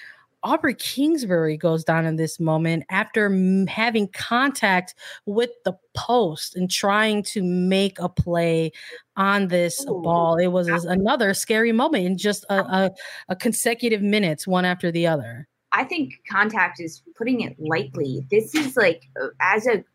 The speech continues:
Speaker 2: goalkeeper, this would be my worst fear, because as Aubrey Kingsbury goes up for the ball,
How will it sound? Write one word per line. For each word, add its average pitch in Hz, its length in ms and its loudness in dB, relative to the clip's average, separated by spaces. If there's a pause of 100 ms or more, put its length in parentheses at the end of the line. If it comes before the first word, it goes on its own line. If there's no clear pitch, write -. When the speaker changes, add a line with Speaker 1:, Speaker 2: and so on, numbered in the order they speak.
(460)
Speaker 2:
goalkeeper, 240 840 0
this 202 280 -2
would 285 120 -2
be 294 100 0
my 277 200 2 (160)
worst 175 380 -2 (100)
fear, 175 320 -2
because 170 320 -6 (340)
as 196 340 0
Aubrey 226 500 0
Kingsbury 208 400 0
goes 202 400 2
up 202 240 2
for 202 140 0
the 175 100 -2
ball, 175 480 4